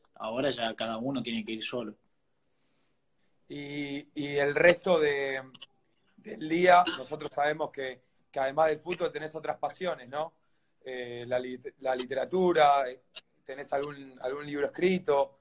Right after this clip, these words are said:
Speaker 2: Contanos un poco más de esa faceta.
Speaker 1: Sí, sí. La verdad que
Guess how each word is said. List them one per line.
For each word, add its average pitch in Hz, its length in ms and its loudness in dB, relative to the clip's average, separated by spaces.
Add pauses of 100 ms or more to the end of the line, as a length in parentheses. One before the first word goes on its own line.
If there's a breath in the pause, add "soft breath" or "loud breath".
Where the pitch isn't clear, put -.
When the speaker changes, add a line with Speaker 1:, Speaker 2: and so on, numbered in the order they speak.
(320)
Speaker 2:
Contanos 151 480 2
un 147 80 -8
poco 156 220 4
más 156 140 8
de 147 60 2
esa 147 160 -4
faceta. 135 480 -10 (1040)
Speaker 1:
Sí, 175 420 6
sí. 139 580 -2 (640)
La 135 160 -6
verdad 180 280 6
que 131 280 -2